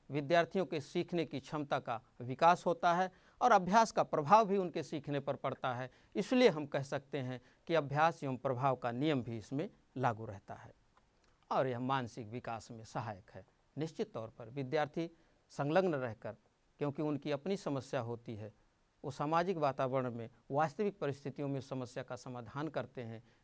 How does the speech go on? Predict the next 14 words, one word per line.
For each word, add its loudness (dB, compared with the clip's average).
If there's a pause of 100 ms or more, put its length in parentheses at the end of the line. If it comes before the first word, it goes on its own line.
(100)
इसलिए -4
हम -6
कह -10
सकते -12
हैं -12 (320)
कि -6
यह 0
उनके -8
मानसिक -8
विकास -8
में -14 (140)
सहायक -10
होता -18
है। -20